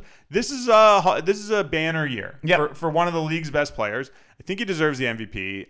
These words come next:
Speaker 1: Uh, I think that really he should get it because of how much value he has brought to his team. Not saying he's better than Mike Trout, but doesn't matter. Let's do this. Give it to Bregman.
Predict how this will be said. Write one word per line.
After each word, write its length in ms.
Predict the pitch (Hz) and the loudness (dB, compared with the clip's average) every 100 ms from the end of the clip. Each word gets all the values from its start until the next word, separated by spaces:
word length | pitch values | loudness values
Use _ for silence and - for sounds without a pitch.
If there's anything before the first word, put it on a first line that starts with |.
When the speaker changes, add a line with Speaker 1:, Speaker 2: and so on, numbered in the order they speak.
| - | -10
Speaker 1:
Uh, 420 | 110 104 104 104 - - 127 - | -8 -4 -4 -6 -12 -20 -20 -14
I 120 | 123 | -12
think 220 | 117 156 156 | -8 -6 -4
that 220 | 139 - - - - | -4 -4 -20 -20 -20
really 280 | 120 139 151 | -8 -4 -4
he 120 | 143 | -4
should 200 | 139 147 | -4 -4
get 140 | 135 135 | -2 -4
it 100 | 135 | -6
because 260 | 127 120 | -6 -4
of 80 | 123 | -4
how 260 | 117 117 113 - - | -4 -4 -6 -14 -12
much 220 | 117 131 | -8 -6
value 360 | 113 107 107 110 | -4 -2 -2 -2
he 80 | 110 | -6
has 80 | 101 | -6
brought 220 | 101 98 | -6 -6
to 60 | |
his 60 | 98 | -12
team. 220 | - 71 _ _ _ - | -16 -20 _ _ _ -6
Not 200 | 139 151 | -2 0
saying 140 | 165 151 | 0 -2
he's 60 | |
better 160 | 135 135 | 2 2
than 120 | 131 | 0
Mike 180 | 127 123 | -2 -2
Trout, 360 | 120 113 110 113 | 0 0 0 -6
but 100 | 107 | -10
doesn't 180 | 101 | -10
matter. 320 | 95 - - - | -12 -16 -20 -18
Let's 240 | 123 123 101 | -8 -8 -6
do 180 | 139 147 | -4 0
this. 340 | 139 135 - 123 | 0 0 -6 -10
Give 140 | 139 | -8
it 60 | 143 | -8
to 60 | 123 | -4
Bregman. 520 | 117 110 117 147 | -2 -2 -4 -8